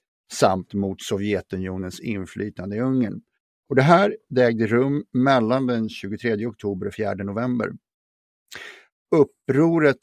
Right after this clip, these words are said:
inleddes med protester vilka snabbt stegades till en väpnad kamp. Upprorsmännen fick kontroll över stora delar av landet och en provisorisk regering under Imre Nagy bildades.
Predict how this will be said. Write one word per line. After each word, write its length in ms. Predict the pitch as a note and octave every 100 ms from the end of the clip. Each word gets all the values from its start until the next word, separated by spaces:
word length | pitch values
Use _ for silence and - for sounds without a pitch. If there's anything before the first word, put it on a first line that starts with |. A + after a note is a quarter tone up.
| B2+ -
inleddes 1000 | F3+ D3+ A#2+ B2 F#3 F3 C3 A#2+ G#2+ -
med 240 | C#3 A#2 G#2+
protester 580 | A2+ - C3+ B2+ - G#2
vilka 220 | G2 G#2+
snabbt 300 | - G#2+ -
stegades 520 | - B2 G#2 G#2 G#2
till 140 | - G2+
en 180 | G2+ F#2+
väpnad 560 | G#2+ G2 - G#2 G#2 F#2 - -
kamp. 340 | C3 - - - B2+
Upprorsmännen 720 | C3 A#2 - G#2+ - G#2+ G#2+
fick 200 | G2 G#2
kontroll 460 | - A2 A#2 A2+ G#2+
över 160 | G2+
stora 300 | G2 - G2+
delar 200 | F#2 G2 F#2
av 80 | F#2
landet 460 | F#2 F#2+ F#2+ F#2+ _ _ _ _ -
och 100 | G#2+
en 100 | F#2
provisorisk 680 | - G2 G2 G#2 F#2+ F#2+ -
regering 760 | F2+ G2+ F#2+ A#2 A#2 G#2+ G2
under 360 | G2+ F#2+ F#2 F#2 -
Imre 460 | A2+ F#2+ F#2 G2
Nagy 480 | F#2+ G2 F#2+ G#2 G2+
bildades. 640 | F2+ F#2+ F2+ - - -